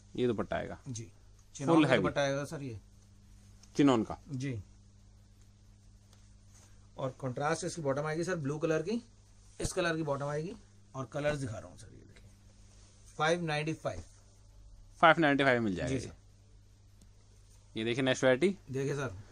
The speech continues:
Speaker 2: ये भी बहुत अच्छा बिक रहा है सर हमारे पास।
Speaker 1: सर, ये नलकी का काम है?
Speaker 2: जी, रेगुलर डिमांड है सर इस डिजाइन की भी।
Speaker 1: ये देखिए।
Speaker 2: बैक प्रिंट आएगी इसकी,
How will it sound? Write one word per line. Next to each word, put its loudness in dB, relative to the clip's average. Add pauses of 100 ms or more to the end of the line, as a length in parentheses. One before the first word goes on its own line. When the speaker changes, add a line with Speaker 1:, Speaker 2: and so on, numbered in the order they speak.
(120)
Speaker 2:
ये 0
भी 2
बहुत 4
अच्छा 4
बिक 6
रहा 2
है 2
सर 2
हमारे 2
पास। -12 (520)
Speaker 1:
सर, 2
ये 4
नलकी 4
का 6
काम 6
है? -4 (180)
Speaker 2:
जी, 4 (360)
रेगुलर 8
डिमांड 6
है 2
सर 4
इस 4
डिजाइन -6
की -16
भी। -16 (480)
Speaker 1:
ये -4
देखिए। -8 (1120)
Speaker 2:
बैक 0
प्रिंट -2
आएगी 2
इसकी, -8